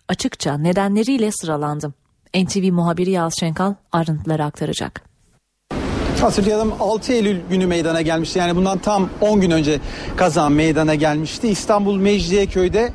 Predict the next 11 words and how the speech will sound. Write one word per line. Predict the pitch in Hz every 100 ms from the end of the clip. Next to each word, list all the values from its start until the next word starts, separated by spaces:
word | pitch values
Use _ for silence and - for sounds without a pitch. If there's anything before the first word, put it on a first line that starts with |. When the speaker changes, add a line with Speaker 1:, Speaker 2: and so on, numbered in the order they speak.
| -
Speaker 2:
işçileri | 208 - 247 247 240
taşıyan | 214 - 196 165 151 -
asansör | 226 - 202 175 220 240 - - - 214
otuz | 269 285 262 226
ikinci | - 208 160 175
kattan | 240 233 - 240 269 254
zemine | 190 196 233 233 208
çakılmıştı | 185 - 165 160 - 254 262 247 175
ve | 175 156 -
on | 247 226
işçi | 160 - 254